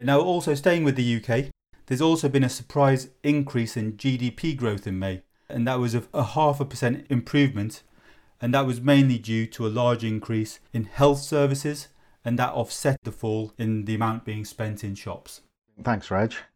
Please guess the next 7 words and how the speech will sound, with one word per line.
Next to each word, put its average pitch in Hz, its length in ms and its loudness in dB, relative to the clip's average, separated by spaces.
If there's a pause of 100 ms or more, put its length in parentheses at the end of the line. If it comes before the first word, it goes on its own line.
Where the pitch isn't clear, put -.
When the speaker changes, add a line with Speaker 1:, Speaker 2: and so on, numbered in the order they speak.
Speaker 2:
So 98 220 -4
circling 110 540 0
back 117 360 -2
to 110 320 2
the 98 100 0
currency 127 480 -4
moves, 107 400 2